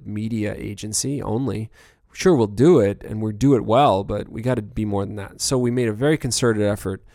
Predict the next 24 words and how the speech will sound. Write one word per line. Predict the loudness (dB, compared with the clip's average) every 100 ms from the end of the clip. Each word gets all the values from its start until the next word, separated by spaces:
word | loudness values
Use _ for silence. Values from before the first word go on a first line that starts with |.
| _ _ _
to | -8
move | -2 -2 0
beyond | 0 2 2 -2 -4
media | -6 -6 -6
to | -6 -6
other | -6
sectors. | -8 -10 -10 -14 -14 -16 _ _ _ _ -6
And | 2
then | 2
when | 4 4
we | 6
landed | 6 4 2
some | 0 -2 2
really | 4 6 4 2
big | 2 0
whales, | 2 0 2 0 -2 -6 -8 _ _
we | -4
were | -2
like, | -4 -6 -16 _ 0
"Okay, | 0 0
congratulations, | -2 2 4 4 2 2 2 2 0
that | 2 2
was | 2 4
awesome. | 4 2 0 -6